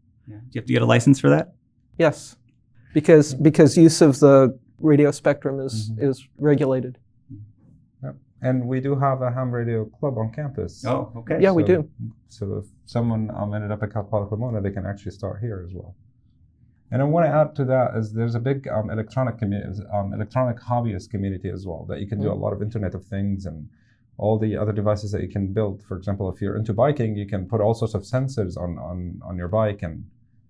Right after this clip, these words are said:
Speaker 3: and go from there.
Speaker 1: For in-,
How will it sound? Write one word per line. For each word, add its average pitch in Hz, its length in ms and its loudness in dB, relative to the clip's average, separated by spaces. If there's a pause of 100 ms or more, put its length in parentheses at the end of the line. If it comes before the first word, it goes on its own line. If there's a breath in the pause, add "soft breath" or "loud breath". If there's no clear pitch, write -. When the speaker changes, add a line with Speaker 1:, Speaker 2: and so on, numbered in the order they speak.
(400)
Speaker 3:
and 87 240 -6 (140)
go 101 100 -6
from 98 220 -6
there. 90 240 -6 (1400)
Speaker 1:
For - 200 4
in-, 151 300 4